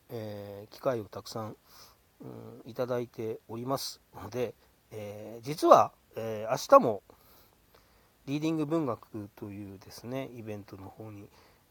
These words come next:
えー、参加させていただきます。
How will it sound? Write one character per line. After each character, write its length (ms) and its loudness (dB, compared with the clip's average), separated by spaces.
え 680 -12
ー、 40 -18
参 260 -12
加 120 -10
さ 140 -8
せ 160 -10
て 160 -12
い 60 -10
た 140 -12
だ 120 -10
き 120 -12
ま 140 -4
す。 140 -12